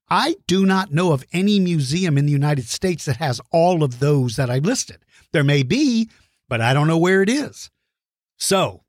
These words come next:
it's worth coming to see just to see those pieces. And then finally, on my website store,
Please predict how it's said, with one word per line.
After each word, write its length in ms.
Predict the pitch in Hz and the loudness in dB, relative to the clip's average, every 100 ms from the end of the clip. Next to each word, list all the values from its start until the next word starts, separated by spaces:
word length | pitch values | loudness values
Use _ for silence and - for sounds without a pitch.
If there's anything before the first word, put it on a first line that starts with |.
| _ - | _ -10
it's 200 | 131 135 | -6 0
worth 280 | 190 269 | 0 0
coming 240 | - 208 160 | -2 -2 0
to 80 | 139 | -2
see 320 | - 185 156 | 0 0 0
just 240 | 165 - | -2 -4
to 80 | - | -4
see 300 | - 180 147 | -2 -2 -2
those 500 | 104 120 123 123 113 | -2 0 0 0 -4
pieces. 600 | - 117 101 - 101 - _ _ _ _ _ - | -4 -4 -4 -6 -12 -18 _ _ _ _ _ -4
And 160 | 180 196 | 0 0
then 160 | 190 | 0
finally, 580 | 147 214 226 240 170 160 | -2 -2 0 2 2 0
on 220 | 156 147 | 0 0
my 140 | 143 135 | 2 2
website 520 | 160 196 - 170 156 | 0 -2 -2 -4 -4
store, 440 | - 156 131 107 | -4 0 0 0